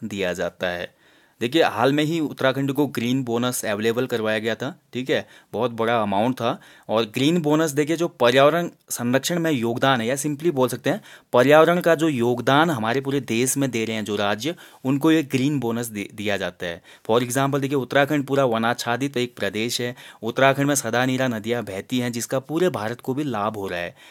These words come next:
तो ऐसे ही प्रदेशों को ग्रीन बोनस प्रोवाइड करवाया जाता है सेंट्रल गवर्नमेंट के द्वारा। यहाँ पे जो इसका राइट आंसर है दोस्तों, वो है ऑप्शन ए, दो प्रतिशत, ठीक है, तो दो प्रतिशत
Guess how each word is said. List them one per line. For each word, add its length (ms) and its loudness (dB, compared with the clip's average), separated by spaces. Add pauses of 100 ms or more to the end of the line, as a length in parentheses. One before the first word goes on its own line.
(140)
तो 140 2
ऐसे 460 2
ही 200 -2
प्रदेशों 520 -2
को 180 -4
ग्रीन 360 -2
बोनस 340 -2
प्रोवाइड 440 -2
करवाया 300 -8
जाता 260 -6
है 140 -4 (220)
सेंट्रल 440 -2
गवर्नमेंट 420 -2
के 80 -6
द्वारा। 320 -8 (300)
यहाँ 180 0
पे 120 -4
जो 100 0
इसका 200 -2
राइट 260 0
आंसर 260 0
है 60 -4
दोस्तों, 360 -2
वो 160 0
है 120 0 (120)
ऑप्शन 260 -4
ए, 140 -4 (220)
दो 240 2
प्रतिशत, 520 -6 (200)
ठीक 100 -8
है, 60 -4
तो 100 -4
दो 200 0
प्रतिशत 440 -6